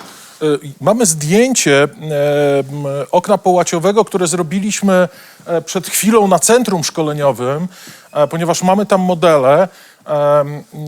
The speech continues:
i to jest model, który prawdopodobnie robiłeś albo ty, albo któryś z twoich kolegów z białostockiego oddziału. E, i on był, jest właśnie w taki sposób wykonany. Y,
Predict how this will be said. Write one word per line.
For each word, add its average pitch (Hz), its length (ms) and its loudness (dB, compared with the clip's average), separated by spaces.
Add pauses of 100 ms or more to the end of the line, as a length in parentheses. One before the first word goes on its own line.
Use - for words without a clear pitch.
(360)
i 156 120 -10
to 202 180 0
jest 214 160 -4
model, 202 340 -2
który 196 360 -6
prawdopodobnie 180 960 -4
robiłeś 180 320 -6
albo 185 240 -4
ty, 202 220 0
albo 180 200 -2
któryś 190 400 -8
z - 100 -12
twoich 180 300 -8
kolegów 175 500 -2
z 156 60 -6
białostockiego 165 800 -6
oddziału. 143 680 -2 (520)
E, 151 480 0 (400)
i 170 80 2
on 226 120 2
był, 220 160 -2
jest 190 180 -6
właśnie 196 260 -6
w - 60 -12
taki 214 220 -4
sposób 196 360 -6
wykonany. 160 560 -2
Y, 104 80 -12